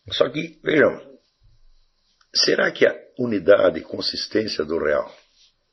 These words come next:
é mesmo uma exigência da estrutura interna da nossa razão? É um princípio da razão? Digo, ora,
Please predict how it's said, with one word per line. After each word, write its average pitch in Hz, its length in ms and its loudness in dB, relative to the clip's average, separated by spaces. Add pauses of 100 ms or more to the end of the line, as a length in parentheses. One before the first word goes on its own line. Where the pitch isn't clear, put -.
(240)
é 135 100 6
mesmo 104 480 -2 (1300)
uma 104 200 2
exigência 92 600 -2
da 85 80 0
estrutura 90 420 -6
interna 90 640 4
da 71 100 -2
nossa 73 280 -6
razão? 67 440 -6 (920)
É 104 60 4
um 113 120 0
princípio - 640 -2
da 78 120 -2
razão? - 440 -2 (2000)
Digo, 104 220 -6
ora, 107 240 4